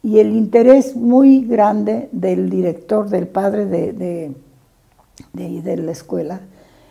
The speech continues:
que la gente que, o sea, los sobrevivientes, que platiquemos, les platiquemos a los jóvenes y a los niños, porque muchos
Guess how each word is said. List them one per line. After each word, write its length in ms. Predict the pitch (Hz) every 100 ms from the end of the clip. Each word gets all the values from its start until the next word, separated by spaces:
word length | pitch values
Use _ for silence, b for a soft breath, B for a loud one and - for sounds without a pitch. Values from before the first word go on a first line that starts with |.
| b b b b b _ _ -
que 100 | 220
la 160 | 214 208
gente 560 | - 269 294 277 269
que, 380 | - 214 - -
o 120 | -
sea, 260 | 170 202 196
los 180 | 202 190
sobrevivientes, 880 | 202 202 202 190 190 190 185 214
que 240 | - - 220
platiquemos, 1040 | - 233 202 - - 269 262 247 - - 208
les 240 | 208 196
platiquemos 760 | - 208 190 240 254 254 240 220
a 40 |
los 220 | 208 190
jóvenes 560 | - 240 240 240 214 185
y 60 |
a 60 | 185
los 200 | 175 165
niños, 540 | 185 170 165 180 - _ b b b b b _ -
porque 420 | 208 208 202 208
muchos 800 | 220 254 254 254 233 - -